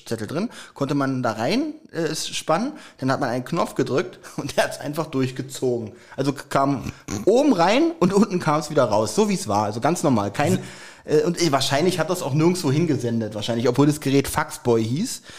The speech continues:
ähm, war es auch kein, äh, voll funktionsfähiges Faxgerät. Also, äh,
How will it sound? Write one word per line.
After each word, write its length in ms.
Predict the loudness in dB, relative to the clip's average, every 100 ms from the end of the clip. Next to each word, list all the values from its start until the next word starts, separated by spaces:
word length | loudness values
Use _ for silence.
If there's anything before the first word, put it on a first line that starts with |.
| -18 -18 -2
ähm, 200 | 2 4
war 100 | 2
es 100 | 2
auch 140 | -2 -2
kein, 420 | 0 2 0 -2
äh, 100 | -4
voll 240 | 0 2 2
funktionsfähiges 1040 | 2 0 0 0 0 -2 0 2 2 2
Faxgerät. 640 | 0 -2 -2 -2 -2 -4 -8 -16 -16 -8
Also, 380 | 0 2 2 0 -16 _ _ _
äh, 140 | -4